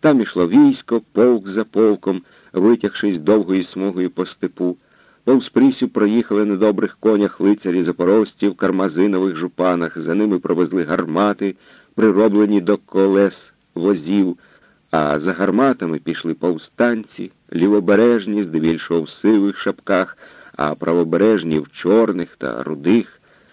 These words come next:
Зброя у повстанців була різноманітна, у кого мушкет, у кого спис,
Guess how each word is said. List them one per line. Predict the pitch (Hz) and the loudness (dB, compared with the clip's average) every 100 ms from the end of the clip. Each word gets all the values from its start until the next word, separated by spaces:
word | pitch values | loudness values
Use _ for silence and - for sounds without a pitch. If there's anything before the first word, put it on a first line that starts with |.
| _ - | _ -10
Зброя | 90 107 165 160 | -6 0 2 2
у | 139 | 2
повстанців | 139 135 - 147 135 127 | -2 -4 -4 -4 -4 -6
була | 107 110 117 | -4 -2 0
різноманітна, | 113 104 98 87 82 78 - 78 | 0 -2 -2 -2 -2 -4 -6 -8
у | |
кого | 98 156 135 | -2 -2 0
мушкет, | 110 117 - - 117 101 | -2 -4 -6 -2 -2 -2
у | - | -6
кого | 104 92 | -6 -6
спис, | 87 - 110 113 - | -8 -4 2 2 0